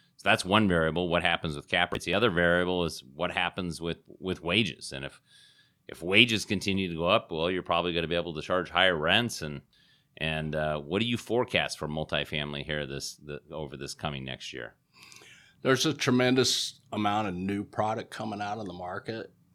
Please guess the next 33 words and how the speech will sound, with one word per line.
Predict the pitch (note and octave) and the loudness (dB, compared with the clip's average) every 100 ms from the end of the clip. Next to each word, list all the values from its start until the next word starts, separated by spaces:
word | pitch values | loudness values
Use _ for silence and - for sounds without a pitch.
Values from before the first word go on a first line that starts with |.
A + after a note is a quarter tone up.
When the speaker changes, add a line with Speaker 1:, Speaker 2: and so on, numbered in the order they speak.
| _ - - | _ -20 -14
Speaker 2:
And | G#2 G2+ G2+ G2 | -10 -8 -8 2
Speaker 1:
Here | F#2 | 6
Speaker 2:
but | F2+ | 6
Speaker 1:
in | |
Speaker 2:
that | E2 | 6
Speaker 1:
San | G2 F2+ | 6 8
Diego? | E2 F2 F2 | 10 10 8
Speaker 2:
And | A2 | 4
here | F#2+ A#2+ G#2+ | 0 0 0
in | |
San | G2 - A2 | -2 -6 -6
Diego, | G#2+ A2+ | -6 -6
but | A2 A#2+ A#2+ _ _ _ - - - - - | -6 -8 -8 _ _ _ -18 -16 -16 -18 0
it's | A#2+ A#2+ - - - - | 6 8 8 6 4 4
more | A2+ A#2 C#3 C#3 C3 B2 A#2+ A2+ - - - - | 10 12 12 12 12 12 12 12 2 -16 -14 2
on | A2 G#2+ | 6 6
the | |
Class | G2+ - G2+ G#2 - | 4 8 10 10 8
A | F#2+ F#2+ F#2 | 4 6 4
end. | E2+ D#2+ D#2+ - - - | 4 0 -4 -8 -14 4
Speaker 1:
Yep. | F#2+ F#2 | 6 6
Speaker 2:
And | F#2 F2 | 4 2
so | - G2 F#2+ F#2+ F#2+ | 4 6 6 6 4
the | F2 | 2
cla-, | - A2 - | 6 6 6
those | G#2+ G#2+ G#2+ - | 4 4 6 6
tenants | A2+ A2 G2+ - | 6 8 6 2
that | G#2 G2 G2 - - - - - - | 4 6 6 2 -4 -14 -14 -10 4
are | F#2+ | 6
seeking, | - G#2+ G2 - G2 F#2 F2+ - G#2 | 8 6 4 6 6 6 4 2 4
you | |
know, | F2+ D#2+ | 6 4
B, | D#2+ G2 G2 F#2+ F#2 | 0 4 6 6 4